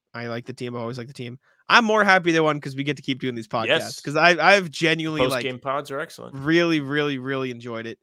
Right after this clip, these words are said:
Speaker 1: and I'm glad we get to keep doing 'em. Uh, but thank you guys for tuning in. Check us out on all social medias. Posted another short today. Maybe we'll, we'll do 'em,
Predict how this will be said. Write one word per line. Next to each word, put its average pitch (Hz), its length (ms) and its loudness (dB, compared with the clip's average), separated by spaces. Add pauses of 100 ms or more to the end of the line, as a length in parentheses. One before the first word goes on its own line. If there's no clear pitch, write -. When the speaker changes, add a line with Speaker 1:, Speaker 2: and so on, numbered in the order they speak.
Speaker 1:
and 120 80 -16
I'm 120 100 -16
glad 123 200 -6
we 120 60 -8
get 113 120 -14
to - 60 -20
keep 113 180 -14
doing 107 240 -16
'em. 104 120 -20 (580)
Uh, 98 460 -10 (100)
but 113 240 -6 (540)
thank 170 240 0
you 165 80 -8
guys 143 200 0
for 143 100 -8
tuning 139 280 -4
in. 131 220 -6 (1160)
Check 156 200 2
us - 100 -4
out 139 120 6
on 139 40 2
all 135 120 4
social 131 260 0
medias. 127 320 -4
Posted 131 320 -8
another 135 220 -8
short 127 280 -10
today. 123 240 -8
Maybe 139 220 -8
we'll, 143 240 -6
we'll 160 160 -2
do 233 240 -4
'em, 220 60 -8